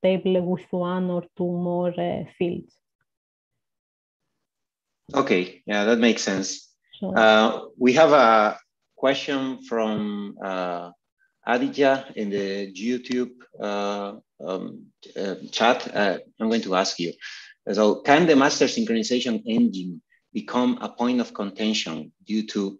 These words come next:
Speaker 2: incast of messages as we could scale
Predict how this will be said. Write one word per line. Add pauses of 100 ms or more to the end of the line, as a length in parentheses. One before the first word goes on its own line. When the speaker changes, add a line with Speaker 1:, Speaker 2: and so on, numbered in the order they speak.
Speaker 2:
incast
of
messages (280)
as
we
could
scale